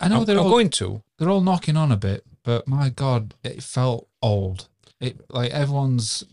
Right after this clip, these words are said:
Speaker 1: wearing clothes that don't fit them anymore. Do you know, when, you know when they get to that age where it's like, "Oh, well, you've stopped buying new clothes, what fit you?"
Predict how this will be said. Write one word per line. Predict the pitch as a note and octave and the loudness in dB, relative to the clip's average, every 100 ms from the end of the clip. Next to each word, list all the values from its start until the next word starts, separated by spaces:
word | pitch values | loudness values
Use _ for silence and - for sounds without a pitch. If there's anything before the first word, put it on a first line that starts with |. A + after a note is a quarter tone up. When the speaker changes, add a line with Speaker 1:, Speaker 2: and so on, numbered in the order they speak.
| C#3 | -4
Speaker 1:
wearing | B2+ B2 | 0 0
clothes | A2+ A#2+ A#2 | 2 2 0
that | - | 0
don't | B2 A2+ | -4 -4
fit | A#2 | -4
them | A#2 | 0
anymore. | G#2 G2+ G2 G2 | 2 4 4 2
Do | C#3 | 0
you | C#3 | -2
know, | C3+ | -2
when, | E3 | 0
you | E3+ | 2
know | G3+ | 2
when | G#3+ | 4
they | F#3+ | 2
get | F#3 | 2
to | - | 0
that | E3 | 2
age | D3 B2 A#2+ | 2 4 4
where | A#2+ | 2
it's | A#2+ | 2
like, | A2+ - | 0 0
"Oh, | B3 D3 | 0 0
well, | G#2 | 0
you've | A#2+ | 0
stopped | B2+ - | -2 0
buying | C#3 C#3 | 2 4
new | C#3 | 2
clothes, | C3 F3 D3 G#2+ | 2 2 2 2
what | - | -2
fit | C3 D#3+ | -4 -4
you?" | G2+ | -4